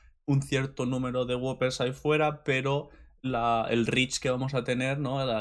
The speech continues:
el alcance que vamos a tener de gente va a ser de tantos mil personas que van a venir, que aunque te den un Whopper, lo normal es que vengas con más de una persona y que la otra persona, pues, a lo mejor va a comprar un esto y uno otro, y vamos a intentar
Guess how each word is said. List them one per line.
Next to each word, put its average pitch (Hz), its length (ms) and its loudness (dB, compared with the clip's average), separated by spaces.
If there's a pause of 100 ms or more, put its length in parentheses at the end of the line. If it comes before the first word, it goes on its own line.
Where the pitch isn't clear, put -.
el 104 60 -2
alcance 113 540 0
que 123 80 -4
vamos 123 220 -2
a 123 80 -6
tener 120 260 -2
de 120 120 -2
gente 127 320 -4
va 117 100 -2
a 123 40 -2
ser 120 180 -2
de 113 100 -2
tantos 113 340 -6
mil 117 140 -6
personas 143 560 -4
que 117 100 -2
van 113 200 0
a 113 60 0
venir, 147 520 0 (400)
que 127 80 2
aunque 113 720 2
te 123 80 -4
den 123 140 0
un 127 240 0
Whopper, 127 360 0
lo 120 100 -2
normal 120 340 0
es 120 120 -2
que 120 120 -6
vengas 113 380 -4
con 117 200 -2
más 110 180 -4
de 113 60 -6
una 113 140 -4
persona 123 340 -6
y 131 40 -8
que 110 100 -6
la 107 80 -2
otra 110 180 -6
persona, 110 280 -4
pues, 113 120 -12
a 104 60 -6
lo 104 80 -6
mejor 107 160 -4
va 104 60 -2
a 104 60 -8
comprar 107 640 0 (400)
un 113 160 0
esto 113 260 -2
y 107 120 0
uno 104 200 -4
otro, 135 520 -2
y 113 80 0
vamos 110 220 -2
a 107 40 -6
intentar 113 640 -2